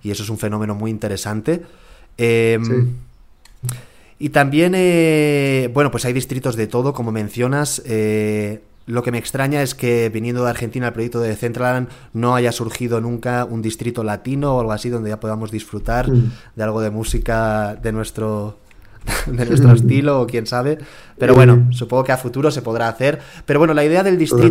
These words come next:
Speaker 2: Totalmente.
Speaker 1: final, es para que la gente lo entienda, es que varios propietarios terratenientes se juntaron entre ellos y hicieron un acuerdo
Speaker 2: Ujú.
Speaker 1: de ceder sus tierras para un fin común,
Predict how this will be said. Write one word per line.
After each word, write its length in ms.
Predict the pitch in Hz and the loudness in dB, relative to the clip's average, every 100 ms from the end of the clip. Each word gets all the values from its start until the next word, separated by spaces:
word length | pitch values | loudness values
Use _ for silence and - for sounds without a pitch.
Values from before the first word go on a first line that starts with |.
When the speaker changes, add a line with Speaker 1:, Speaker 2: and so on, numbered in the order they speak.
| 160 | 4
Speaker 2:
Totalmente. 100 | 156 | 0
Speaker 1:
final, 240 | 139 139 165 | 0 0 0
es 80 | - | -2
para 160 | 139 | -6
que 100 | 131 | -4
la 100 | 120 | -6
gente 220 | 131 127 | -4 -4
lo 60 | 139 | -4
entienda, 440 | 120 131 139 160 - - - | -2 -2 0 -2 -4 -20 -8
es 160 | 143 135 | -6 -2
que 360 | 151 147 - - _ | 0 0 -2 -16 _
varios 560 | 127 113 156 156 147 - | 0 4 6 6 2 0
propietarios 760 | 127 117 120 123 143 156 185 - | -4 -2 -2 0 2 2 0 -2
terratenientes 880 | 127 117 117 127 151 156 180 185 - - _ _ - | -4 -2 -2 -2 -2 -2 -6 -6 -14 -20 _ _ -12
se 480 | - - 135 147 143 | -6 0 2 2 -2
juntaron 680 | - 127 113 110 143 147 | -6 -4 -4 2 4 4
entre 300 | 147 143 147 | 0 -2 0
ellos 480 | 156 190 208 - - 127 | 0 -2 -6 -12 -12 -4
y 320 | 143 175 - - _ _ - | -2 -2 -6 -20 _ _ -12
hicieron 360 | 113 131 120 120 | -6 -4 -2 -2
un 80 | |
acuerdo 460 | 123 131 127 127 208 | 0 4 6 6 4
Speaker 2:
Ujú. 100 | 240 - | -2 -6
Speaker 1:
de 120 | 120 | -8
ceder 260 | - 113 120 | -4 -2 -2
sus 240 | - 127 - | -4 -10 -4
tierras 440 | 143 147 180 180 - - | -2 0 -2 -4 -14 0
para 200 | 151 156 | 4 4
un 120 | 139 | 2
fin 240 | 135 143 | -2 -4
común, 480 | 135 131 131 156 180 | -2 -2 0 -2 -4